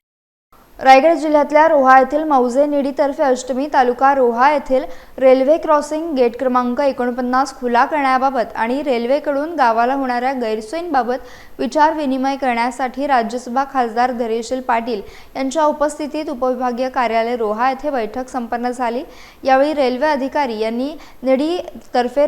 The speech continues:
अष्टमी गावाला उद्भवणाऱ्या अडचणी सोडवण्याबाबत सकारात्मकता दर्शवली आहे. यावेळी बैठकीला रोहा प्रांत ज्ञानेश्वर खुटवड, रोहा तहसीलदार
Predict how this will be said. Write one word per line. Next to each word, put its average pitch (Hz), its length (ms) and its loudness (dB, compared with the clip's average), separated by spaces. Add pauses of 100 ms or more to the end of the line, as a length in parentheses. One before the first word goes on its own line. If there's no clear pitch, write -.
(140)
अष्टमी 269 420 -6
गावाला 254 440 2
उद्भवणाऱ्या 254 600 -2
अडचणी 277 520 -4
सोडवण्याबाबत 262 760 -2
सकारात्मकता 247 840 -4
दर्शवली 208 540 -6
आहे. 196 100 -8 (320)
यावेळी 247 180 4
बैठकीला 262 560 0
रोहा 247 320 0
प्रांत 254 320 -4 (400)
ज्ञानेश्वर 247 600 -2
खुटवड, 240 380 -4 (340)
रोहा 254 380 2
तहसीलदार 262 560 -2